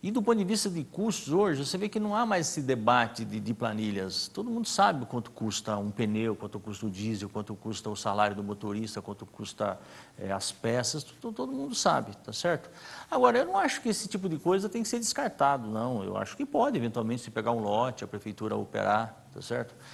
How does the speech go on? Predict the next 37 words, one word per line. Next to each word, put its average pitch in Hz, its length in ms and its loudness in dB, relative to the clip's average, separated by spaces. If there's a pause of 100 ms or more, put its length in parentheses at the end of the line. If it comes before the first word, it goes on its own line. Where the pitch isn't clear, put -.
(140)
Tem 233 100 0
que 233 80 -8
tomar 226 160 6
um 214 80 4
cuidado 135 480 6
com 110 140 -2
isso, 143 340 2
que 156 100 8
às 135 120 12
vezes 196 160 6
os 180 160 2
próprios 226 320 6
operadores 180 560 4
querem 202 400 2
que 139 100 -4
a - 20 0
prefeitura 123 540 -2
tenha 135 300 -4
uma 110 120 -2
empresa 104 600 0 (160)
pública, 147 480 -2 (480)
um 107 120 0
lote, 151 460 4 (680)
porque 208 220 2
geralmente 196 500 4
quando, 156 640 2
quando 151 420 -2
é 117 80 2
empresa 107 380 -2
pública, 123 560 -2 (380)
e 131 100 0
por 151 160 2
o 185 60 4
fato 160 600 2 (400)
de 110 140 -4
ser 180 320 6
público, 151 640 0